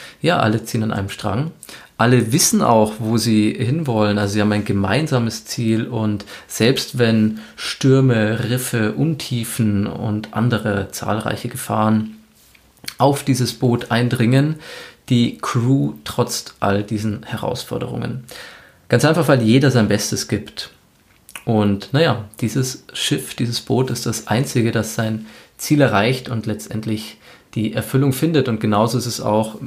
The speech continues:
in einer Beziehung. Also wenn wir gemeinsam den Widrigkeiten trotzen, dann können wir auch das Ziel erreichen. Und wir wollen ja hier nicht nur schöne Dinge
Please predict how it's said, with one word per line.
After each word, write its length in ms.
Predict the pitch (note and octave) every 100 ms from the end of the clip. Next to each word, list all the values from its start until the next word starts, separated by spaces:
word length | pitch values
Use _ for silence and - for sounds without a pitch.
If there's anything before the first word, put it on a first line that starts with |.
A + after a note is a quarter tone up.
| -
in 240 | B2 B2+
einer 260 | A2 G#2+ G#2+
Beziehung. 540 | G#2+ - A2+ A2 G#2
Also 220 | G#2 G#2+
wenn 180 | A2 A2
wir 160 | A2 G#2 - - -
gemeinsam 680 | A2+ G#2 B2+ C3+ G#2+ G2 F#2 - _ _ _ _ _ _ _ - - - - - -
den 640 | A2 G2+ G2 F#2+ - C3
Widrigkeiten 800 | A2 C3 B2 - - G2+ - -
trotzen, 600 | - A2 G#2+ - G#2 G2+ -
dann 260 | - G#2 A2
können 280 | - A#2+ B2
wir 140 | B2+
auch 160 | A2+ -
das 400 | A#2 G#2 - -
Ziel 560 | - - A#2+ A2 G#2 G#2 - - -
erreichen. 480 | - - - D2 - _ _ - - - - - - - _ _ _ _ _ _ -
Und 400 | C3+ C#3 C3 -
wir 200 | C3 B2
wollen 280 | C3 C#3+ D3
ja 240 | C#3 C3
hier 280 | C3 B2+ A#2+
nicht 220 | A2+ A#2
nur 100 | B2+
schöne 240 | A#2 A#2+ A2
Dinge 520 | A2+ B2+ B2 B2 B2+